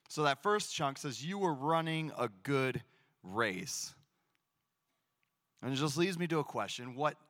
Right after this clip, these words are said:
is a good race? What's a good race? And Paul is, um,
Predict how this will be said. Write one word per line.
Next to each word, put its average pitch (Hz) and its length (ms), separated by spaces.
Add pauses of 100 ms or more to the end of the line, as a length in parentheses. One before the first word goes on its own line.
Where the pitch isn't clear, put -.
(220)
is 143 600 (360)
a 104 100
good 98 220
race? 85 360
What's 165 200
a 180 40
good 123 240
race? 98 500 (1600)
And 120 120
Paul 156 400
is, 143 260
um, 127 540